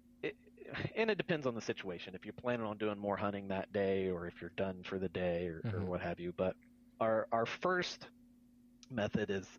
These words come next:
Speaker 1: is just a whistle and a couple of what we call tidbits, which are just small pieces of food for them. Um, and we'll just lay 'em on the glove and, and whistle 'em, and they'll fly down to the glove to,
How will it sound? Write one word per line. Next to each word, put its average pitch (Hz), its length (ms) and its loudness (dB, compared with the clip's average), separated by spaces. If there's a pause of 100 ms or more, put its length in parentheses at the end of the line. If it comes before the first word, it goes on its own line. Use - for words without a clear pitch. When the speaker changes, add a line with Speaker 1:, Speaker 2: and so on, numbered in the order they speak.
Speaker 1:
is 107 160 -2
just - 240 -2
a 107 40 0
whistle 135 560 2
and 104 360 0 (520)
a 131 80 -2
couple 110 580 2
of 110 140 0
what 113 160 2
we 117 100 0
call 98 300 0
tidbits, 95 520 0
which 98 180 -2
are 95 60 -6
just - 300 -6 (480)
small 107 320 0
pieces 107 380 -2
of 104 80 2
food 110 280 -2
for 90 220 2
them. 85 200 -4 (580)
Um, 85 380 2 (440)
and 113 80 2
we'll 110 80 2
just 113 140 -4
lay 117 140 4
'em 110 100 0
on 107 80 2
the 104 80 0
glove 98 260 2
and, 95 260 -4
and 95 160 -8
whistle 98 380 0
'em, 92 140 -6 (240)
and 90 220 -4
they'll 90 200 -4
fly 92 260 2
down 92 200 -2
to 92 60 -2
the 90 120 -6
glove 85 280 -2
to, 85 220 -4